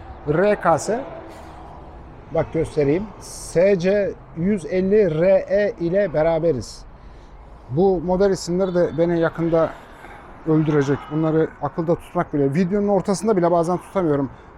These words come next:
V P S, Z R T, L T M, Allah. Neyse, bu S C yüz elli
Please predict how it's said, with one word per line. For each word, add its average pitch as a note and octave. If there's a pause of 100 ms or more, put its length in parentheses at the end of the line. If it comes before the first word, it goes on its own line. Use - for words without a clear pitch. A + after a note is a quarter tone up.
V F#3+
P G#3
S, G3+
Z -
R G#3
T, G#3
L F#3+
T G3+
M, F#3
Allah. G3+ (460)
Neyse, F3
bu C4+
S G#3+
C G#3+
yüz G#3
elli G3